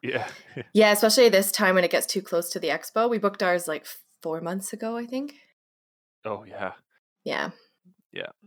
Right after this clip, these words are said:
Speaker 1: Yeah, we're just gonna, we're just gonna motor down there, you know, wander around a bit, see the sights, and then <laughs> take off.
Speaker 2: So I know
Speaker 1: But
Speaker 2: Waz
Speaker 1: it'll
Speaker 2: has
Speaker 1: be
Speaker 2: been to cons before,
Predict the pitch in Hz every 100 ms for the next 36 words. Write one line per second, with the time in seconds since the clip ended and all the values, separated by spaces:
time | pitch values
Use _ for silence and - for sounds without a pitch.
0 | 190 - 139 135 139 139 - 135 113 104
1 | 98 98 131 - 123 120 110 107 107 107
2 | 104 104 - _ - 90 85 104 98 92
3 | 90 90 92 92 92 - - - 104 101
4 | 95 92 - - 104 90 - - - 92
5 | - - - _ _ _ _ _ - -
6 | - - 294 370 302 254 277 294 160 214
7 | 208 - 196 170 170 - 185 165 170 170
8 | - 156 165